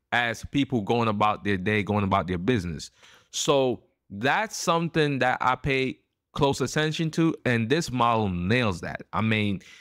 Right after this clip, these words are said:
you look at this generation, this is incredible. This is incredible right here.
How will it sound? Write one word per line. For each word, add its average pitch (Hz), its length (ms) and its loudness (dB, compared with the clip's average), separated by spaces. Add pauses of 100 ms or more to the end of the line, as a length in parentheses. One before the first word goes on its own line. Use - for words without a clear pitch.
(360)
you 135 100 2
look 160 240 2
at 135 220 -2
this 147 180 0
generation, 135 800 0
this 151 160 0
is 123 140 -2
incredible. 101 640 0 (260)
This 120 220 0
is 131 120 -2
incredible 131 520 -2
right 120 280 2
here. 131 380 -4